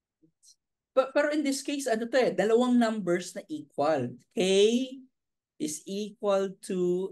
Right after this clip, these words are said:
N Q plus R. Sabi natin kaagad, ay, automatic na yan na A raised to K is equal to A raised to N Q plus R. Saan natin kinuha yan?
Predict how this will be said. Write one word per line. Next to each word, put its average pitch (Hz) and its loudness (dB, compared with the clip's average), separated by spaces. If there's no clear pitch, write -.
N 156 0
Q 170 -8
plus 143 -8
R. 131 0
Sabi - 0
natin 214 0
kaagad, 185 2
ay, 202 0
automatic 202 -6
na 208 -4
yan 190 0
na 185 0
A 170 0
raised 175 0
to 220 -2
K 202 -6
is 170 -6
equal 170 -6
to 180 -6
A 156 -2
raised 160 -4
to 175 -2
N 151 -2
Q 151 -4
plus 139 -6
R. 127 -8
Saan 214 4
natin 190 0
kinuha 151 0
yan? 131 -2